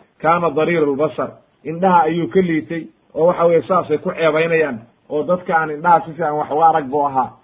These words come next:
ayay leeyihiin. Laakiin waxa weeye, daciifnimadu wax walbay geli kartaa. Ama markaa ha u arkeen nin waxa weeye tabar yar, ama ha u arkeen maaragtay ha ku istihzaa'ayeen,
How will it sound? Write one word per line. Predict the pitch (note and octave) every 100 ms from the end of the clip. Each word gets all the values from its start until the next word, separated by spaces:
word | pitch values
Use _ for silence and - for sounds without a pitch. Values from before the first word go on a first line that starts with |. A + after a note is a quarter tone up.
| _ -
ayay | F#3+ G3
leeyihiin. | G3+ F3 D#3+ D3+ C3 _ _ _ _ _ _ _
Laakiin | D#3 F3+ F#3+ G#3
waxa | F#3+ F3+
weeye, | F#3+ G3 G#3 G#3 _ -
daciifnimadu | G3 G#3 F#3+ G#3+ A#3 G#3
wax | F#3+
walbay | F3+ E3
geli | D#3 D3
kartaa. | B2 A2+ G#2+ _ _ _ - - _ _ _ _ _ _ _ _ D3+
Ama | F#3
markaa | G#3+ G3 G3 E3+
ha |
u | F#3+ F#3
arkeen | D#3+ E3 D#3+
nin | E3+
waxa | E3 D3+
weeye | D#3 D3+ D3 C#3+ C3+ - _ _ -
tabar | D#3 E3
yar, | E3 D#3+ - _ _ _
ama | E3 F3 E3
ha | F#3
u | F#3
arkeen | E3+ E3+ D#3+
maaragtay | E3+ D#3+ D3+ C#3+ D#3 D3+ - _ _ C3+
ha |
ku | C3 G#3
istihzaa'ayeen, | C3 D3 C3+ E3 E3+ D#3+ D#3+ D#3